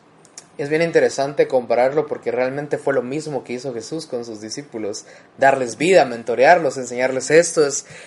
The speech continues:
lo que mi padre quiere, esto", y, y de ahí salió todo lo que hoy conocemos como iglesia, de,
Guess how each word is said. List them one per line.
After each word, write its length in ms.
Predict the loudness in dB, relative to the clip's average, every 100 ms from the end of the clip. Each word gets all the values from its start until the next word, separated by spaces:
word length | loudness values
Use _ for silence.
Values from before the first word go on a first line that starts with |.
| -2
lo 120 | 0
que 120 | 0
mi 100 | -2
padre 380 | 2 4 4 0
quiere, 480 | -2 2 4 6 4
esto", 340 | 2 0 -4
y, 220 | -4 -10 -10
y 140 | -8 0
de 140 | 2
ahí 460 | 4 2 0 -2 -2
salió 380 | 0 4 4 4
todo 240 | 4 4
lo 140 | 2
que 120 | 0 -2
hoy 120 | 0
conocemos 460 | -2 -2 -4 -4 -8
como 200 | -8 -6
iglesia, 440 | -4 -2 2 2
de, 180 | 2